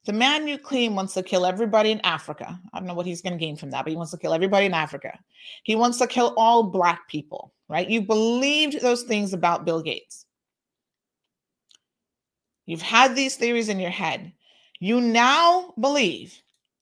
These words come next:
let me just understand this, that he is calling for the withdrawal of all covid nineteen vaccines. And this is what you're circulating?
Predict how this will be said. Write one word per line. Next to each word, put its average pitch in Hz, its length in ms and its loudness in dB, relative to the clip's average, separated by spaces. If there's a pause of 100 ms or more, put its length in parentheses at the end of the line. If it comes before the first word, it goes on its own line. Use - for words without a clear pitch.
let 156 100 -12
me 170 80 -8
just 185 160 -8
understand 240 440 -4
this, - 280 -14 (1120)
that 190 460 0 (480)
he 254 160 2
is 226 160 0
calling 240 520 0
for 240 180 -2
the 190 60 0
withdrawal 185 600 2
of 170 200 0
all 180 300 2
covid 185 560 -4
nineteen 180 400 -6
vaccines. 180 760 -8 (480)
And 220 280 2
this 247 260 4
is 262 200 -4
what 214 260 2
you're 196 140 0
circulating? 240 1000 -2